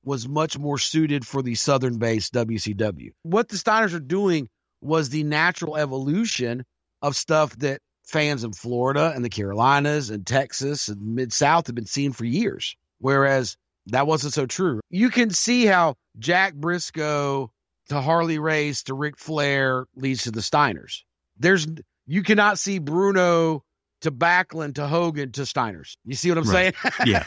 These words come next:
Speaker 2: yeah.
Speaker 1: There, there's a disconnect there. There is a
Speaker 2: Mm-hmm.
Speaker 1: major disconnect there. So, yeah. So they were only up at Vince for a couple years.
Speaker 2: Yeah, yeah. I think it was
Speaker 1: It
Speaker 2: ninety-two to, um, maybe ninety-four,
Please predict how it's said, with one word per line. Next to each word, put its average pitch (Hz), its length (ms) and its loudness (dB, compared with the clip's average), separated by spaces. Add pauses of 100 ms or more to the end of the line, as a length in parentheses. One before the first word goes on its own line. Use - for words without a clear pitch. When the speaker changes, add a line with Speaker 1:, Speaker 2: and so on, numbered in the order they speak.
Speaker 2:
yeah. 82 260 -2
Speaker 1:
There, 226 160 2 (280)
there's 240 200 2
a 254 60 0
disconnect 214 640 0
there. 147 240 -4 (180)
There 233 160 4
is 202 120 4
a 170 60 2
Speaker 2:
Mm-hmm. 190 100 0
Speaker 1:
major 202 360 0
disconnect 147 600 -6
there. 95 140 -20
So, 135 640 0 (340)
yeah. 120 220 -2 (320)
So 175 400 4
they 208 160 4
were 240 120 4
only 220 240 2
up 175 240 0
at 139 60 -8
Vince 139 180 -4
for 120 120 -6
a 98 40 -10
couple 151 240 -2
years. 156 340 0 (320)
Speaker 2:
Yeah, 85 300 0
yeah. 95 180 2
I 90 40 0
think 107 100 2
it 101 40 2
was 95 120 2
Speaker 1:
It 98 80 6
Speaker 2:
ninety-two 104 800 2
to, 92 140 2
um, 87 640 -2
maybe 107 420 0
ninety-four, 143 760 0